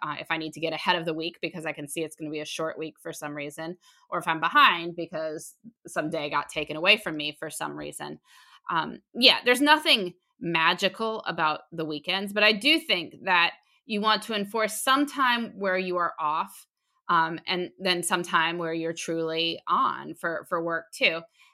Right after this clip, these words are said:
And, eh, the problem is when you're going back and forth sort of inefficiently all the time. So if I am gonna work on, say, a Saturday, I'll try to have it be, you know,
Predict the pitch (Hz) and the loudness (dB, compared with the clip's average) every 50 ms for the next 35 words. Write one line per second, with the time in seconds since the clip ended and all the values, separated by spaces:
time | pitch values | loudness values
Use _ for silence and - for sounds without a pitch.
0 | _ _ _ 208 202 202 202 190 185 - - - 156 - - - 214 208 226 214 | _ _ _ 6 6 8 6 6 2 -2 -6 -8 -10 -10 -10 -6 -4 -4 0 6
1 | 302 311 294 277 262 220 196 214 208 202 196 190 196 190 180 180 196 180 175 175 | 8 10 10 10 8 4 2 2 2 2 2 4 2 2 2 2 2 4 4 4
2 | 185 - 190 165 165 - - - 180 175 170 156 156 - - - 190 165 160 151 | 4 2 0 -2 -2 -4 -6 -4 -2 -2 0 -2 -4 -6 -8 -6 -4 -4 -4 -6
3 | 151 _ - 185 185 170 - - 175 170 - 180 143 - 160 151 139 143 139 - | -8 _ -4 -4 -4 -4 -2 -2 -4 -2 -2 -4 -6 -6 -6 -6 -6 -6 -8 -10
4 | _ - 170 165 165 165 160 160 135 123 - - - - - - - _ _ _ | _ -2 0 2 2 2 0 -2 -6 -10 -12 -16 -18 -16 -18 -20 -20 _ _ _
5 | _ _ _ - - - 233 214 180 208 214 240 233 - - 220 233 247 262 254 | _ _ _ -8 -2 0 2 2 2 4 6 6 6 8 8 6 6 6 4 2
6 | 214 196 180 175 175 170 170 - - - 175 170 170 165 - 180 170 160 - - | 2 2 2 0 0 -2 -4 -4 -2 -2 -2 0 -2 -2 -2 -2 -2 -2 -2 0
7 | 165 151 156 160 156 156 151 - 165 175 - 208 190 185 180 185 190 180 170 151 | 0 0 0 0 0 0 0 0 -2 -2 2 4 4 4 4 4 2 2 2 0
8 | 151 180 175 165 160 160 165 _ _ _ _ _ _ _ _ _ _ 208 185 160 | -2 0 0 0 -2 -4 -6 _ _ _ _ _ _ _ _ _ _ 0 0 0
9 | 139 | 0